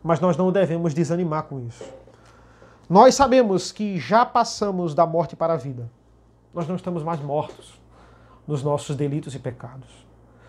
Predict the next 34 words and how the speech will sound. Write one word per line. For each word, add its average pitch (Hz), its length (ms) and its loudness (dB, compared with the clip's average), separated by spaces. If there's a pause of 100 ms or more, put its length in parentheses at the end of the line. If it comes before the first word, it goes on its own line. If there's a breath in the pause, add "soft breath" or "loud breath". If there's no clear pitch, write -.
(160 soft breath)
Nós 185 160 2
não 208 160 2
temos 190 240 0
que 202 100 -8
nos 185 160 -2
preocupar 175 540 0
se - 100 -10
nós 165 160 -2
morrermos 156 540 -4
fisicamente. 156 840 -8 (360 loud breath)
Essa 180 300 2
era 180 60 0
a - 20 -2
esperança 170 480 -2
dos 160 180 -8
mártires, 131 460 -8
essa 160 200 -6
era 170 40 -4
a 160 40 -6
esperança 156 440 -6
de 147 100 -6
Tiago, 139 540 -2 (200 soft breath)
de 143 120 -4
Estevão, 139 580 -2 (260 soft breath)
de 165 60 -6
Paulo. 165 560 4 (600 soft breath)
Eles 165 180 -2
iam 220 100 0
morrer 254 260 2
fisicamente, 262 600 -4
mas 220 160 -4
eles 214 160 -2
estavam 226 460 -2
vivos, 185 680 4